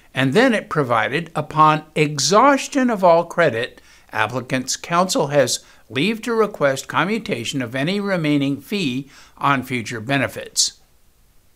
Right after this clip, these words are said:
Pena's attorney petitioned for reconsideration, which the W C A B panel granted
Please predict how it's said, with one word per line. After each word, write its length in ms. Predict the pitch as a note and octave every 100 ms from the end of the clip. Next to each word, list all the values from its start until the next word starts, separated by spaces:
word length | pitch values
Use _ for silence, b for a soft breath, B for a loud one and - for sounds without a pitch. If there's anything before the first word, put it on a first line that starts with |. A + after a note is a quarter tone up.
| _ b b b b b _
Pena's 400 | B3 C4 B3+ G#3+
attorney 480 | G#3+ - A#3+ G#3+ C#3
petitioned 640 | - D#3+ E3 A3+ A#3+ D#3+ C3
for 140 | D3+
reconsideration, 1120 | D#3 E3 C#3+ B2+ E3+ D3+ D3 E3 C#3+ G#2 G#2 b b b _
which 320 | B2 C3 -
the 100 | A#2+
W 400 | A#2 C3 B2+ C3
C 240 | - C3+
A 20 | A#2+
B 180 | B2+ B2
panel 360 | B2+ D3+ C#3+
granted 1000 | C#3 - D3+ A#3+ C4 G3+ G#2+ G2+ B2 C#3+